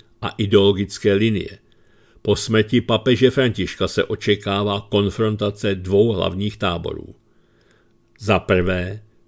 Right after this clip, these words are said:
progresivní křídlo, takzvaní Bergogliovci. Toto křídlo tvoří většinu Františkem jmenovaných kardinálů,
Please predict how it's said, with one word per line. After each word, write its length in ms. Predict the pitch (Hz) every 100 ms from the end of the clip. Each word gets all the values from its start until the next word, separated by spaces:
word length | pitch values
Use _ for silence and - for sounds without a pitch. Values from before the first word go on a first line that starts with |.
| _
progresivní 840 | - 95 98 113 113 - 113 117 107
křídlo, 680 | - 113 101 101 101 107 113
takzvaní 640 | - 95 92 95 98 107 104
Bergogliovci. 1200 | 92 92 107 104 113 104 87 85 - - - - - _ _ _ _ _ -
Toto 300 | 104 120 107
křídlo 420 | - 143 120 110
tvoří 420 | 110 110 110 110
většinu 560 | 98 107 107 123 120 127
Františkem 720 | 104 107 104 120 - 127 120
jmenovaných 540 | 107 107 110 110 101
kardinálů, 840 | - 92 98 104 104 104 113 110